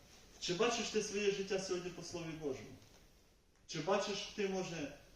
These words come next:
що його треба поправити? Але біда, якщо ти не бачиш, а його вже треба поправити.» Добре, що коли Господь каже, питає: «Що ти бачиш?» «Господи, я бачу це,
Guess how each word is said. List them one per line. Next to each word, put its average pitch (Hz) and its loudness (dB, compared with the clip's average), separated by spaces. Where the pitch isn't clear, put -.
що 165 -4
його 156 -2
треба 156 0
поправити? 147 -2
Але 143 4
біда, 165 2
якщо 175 0
ти 165 -6
не 147 4
бачиш, 196 0
а 139 0
його 139 0
вже 127 -6
треба 123 -4
поправити.» - -6
Добре, 165 -4
що - -6
коли 131 -2
Господь 127 -6
каже, 113 -6
питає: 135 -8
«Що - -6
ти 147 -8
бачиш?» 113 -4
«Господи, 127 -8
я 160 0
бачу 185 -2
це, - -8